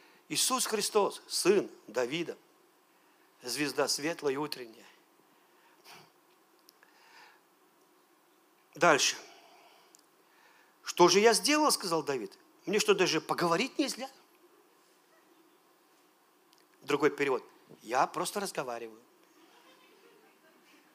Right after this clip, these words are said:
Просто спрашивают у людей,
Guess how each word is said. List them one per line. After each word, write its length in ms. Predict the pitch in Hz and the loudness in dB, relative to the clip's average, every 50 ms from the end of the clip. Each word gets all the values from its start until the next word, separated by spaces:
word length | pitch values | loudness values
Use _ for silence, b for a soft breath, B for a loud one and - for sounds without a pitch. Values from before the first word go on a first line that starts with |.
| _ _ _ _ _ 175 - _ _ _ _ - - _ _ _ _ _ _ b b b b b b _ _ _ | _ _ _ _ _ -20 -20 _ _ _ _ -20 -20 _ _ _ _ _ _ b b b b b b _ _ _
Просто 260 | - 143 - - 214 | -8 -8 -8 -6 -6
спрашивают 560 | - - - 135 143 135 - - 160 147 143 - | -8 -10 -10 -12 -12 -12 -10 -10 -12 -14 -14 -14
у 180 | 120 117 123 123 | -14 -12 -12 -12
людей, 360 | 120 120 127 147 175 - - | -14 -14 -16 -16 -16 -16 -18